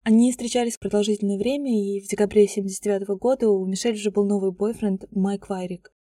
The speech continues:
Забегая вперёд, скажу, что в тот вечер его не было в городе, он уже уехал на учёбу в колледж. И я думаю, что мы все знаем, как это иногда бывает неловко,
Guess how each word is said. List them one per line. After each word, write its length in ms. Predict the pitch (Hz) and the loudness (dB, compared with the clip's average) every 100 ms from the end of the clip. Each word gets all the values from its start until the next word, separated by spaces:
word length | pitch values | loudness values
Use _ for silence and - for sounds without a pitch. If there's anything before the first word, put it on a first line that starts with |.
| _ | _
Забегая 380 | 202 208 233 233 | -2 0 2 0
вперёд, 300 | - 240 294 | 0 -2 -2
скажу, 300 | - 220 233 | -2 -4 -4
что 260 | 226 226 202 | -4 -4 -4
в 80 | |
тот 160 | - 214 | -4 -2
вечер 220 | 233 233 | -2 0
его 120 | 214 | 0
не 160 | 208 220 | 2 2
было 140 | 190 | 0
в 80 | 185 | -6
городе, 400 | - 262 254 202 | -2 -2 0 -2
он 180 | 196 214 | 0 0
уже 220 | 202 208 | 0 0
уехал 360 | 202 196 202 202 | 0 0 0 -2
на 100 | 185 | -2
учёбу 320 | 185 202 190 | -4 -6 -6
в 40 | |
колледж. 420 | - 190 180 175 - _ _ _ | -8 -10 -8 -10 -14 _ _ _
И 80 | 233 | 2
я 520 | 240 247 240 220 233 | 4 4 2 2 0
думаю, 260 | 240 254 254 | 0 0 -2
что 300 | - 247 233 | 0 0 4
мы 340 | 226 226 220 - | 4 4 0 -6
все 360 | - - 254 240 | -14 0 2 4
знаем, 340 | 247 240 226 | 4 4 2
как 200 | 233 226 | -2 -6
это 100 | 226 | -2
иногда 260 | 226 214 214 | 0 2 0
бывает 320 | 214 214 208 | 0 0 2
неловко, 540 | 220 247 269 - 254 | 4 4 2 -2 -2